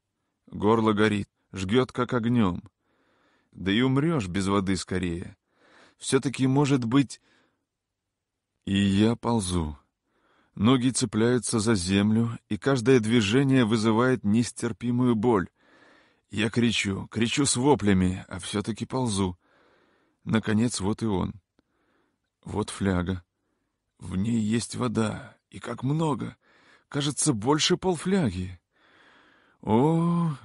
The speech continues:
воды мне хватит надолго, до самой смерти. "Ты спасаешь меня, моя жертва!" Я начал отвязывать флягу, опершись на один локоть,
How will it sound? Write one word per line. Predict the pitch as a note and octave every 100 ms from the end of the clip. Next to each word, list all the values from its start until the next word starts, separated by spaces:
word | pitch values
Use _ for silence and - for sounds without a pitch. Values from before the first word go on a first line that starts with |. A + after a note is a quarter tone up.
| G2+
воды | - G2+ A2 A#2
мне | C3+
хватит | C3+ A#2 C3+ A2+
надолго, | A#2+ B2+ G#2 G2+ F#2 F#2+ F2 _ _ _ _ _
до | F2 A2+
самой | - A2 A2+
смерти. | A2+ G#2 - - - _ _ _ _ _ _
"Ты | - D3+
спасаешь | - D3+ - D#3+ D3+ A#2+
меня, | A#2+ A#2 G#2 F#2
моя | F#2+ G#2+ A#2+
жертва!" | G#2+ A2+ B2 - - - - _ _ _ _ _ _ _ _ _ _ _ _ _ _
Я | F#2+ G#2+
начал | C#3 C#3 C#3+
отвязывать | A#2 - G#2 B2 A2+ A#2
флягу, | - G2+ G#2 B2+ A#2 B2
опершись | G#2+ G#2 G2 - A#2 -
на | G#2+
один | G#2 G#2+
локоть, | G#2 F#2+ - - -